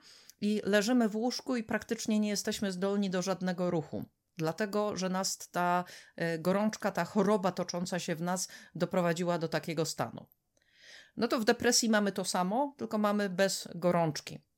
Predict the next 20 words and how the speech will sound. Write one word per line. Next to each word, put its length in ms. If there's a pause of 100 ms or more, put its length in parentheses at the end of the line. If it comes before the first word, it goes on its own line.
(380)
bez 380
widocznych 840
objawów 840 (140)
zachorowania 880
jakiejś 280
toczącej 480
się 160
w 80
nas 320 (360)
choroby. 400 (1500)
I 100
to 100
jest, 280
e, 180 (100)
czyli 240
to 100
jest 200
ten 140
jeden 380
zestaw. 520